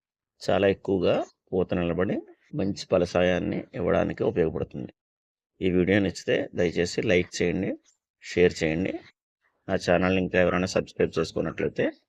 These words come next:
సబ్స్క్రైబ్ చేసుకోండి. మరీ అంత క్వాలిటీగా వాయిస్ కానీ వీడియో కానీ లేకపోవచ్చు, కానీ మాకున్న ఎక్విప్‌మెంట్స్ మీద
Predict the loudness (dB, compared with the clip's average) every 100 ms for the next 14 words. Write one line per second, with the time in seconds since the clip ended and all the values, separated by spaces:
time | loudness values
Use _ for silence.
0 | _ _ _ _ -4 -2 0 2 2 2
1 | 0 -2 -4 -2 -4 -6 _ _ _ _
2 | _ _ -2 2 4 6 4 2 -4 2
3 | 4 4 2 2 4 4 4 2 4 4
4 | 2 0 2 2 2 -4 -8 _ _ _
5 | _ _ -2 4 4 4 4 2 2 0
6 | 0 0 0 -6 -6 -10 _ _ _ _
7 | _ _ _ _ _ -4 0 0 0 2
8 | 2 2 0 0 0 2 0 -4 -6 -2
9 | 0 -2 -6 -16 _ _ _ _ _ _
10 | -2 2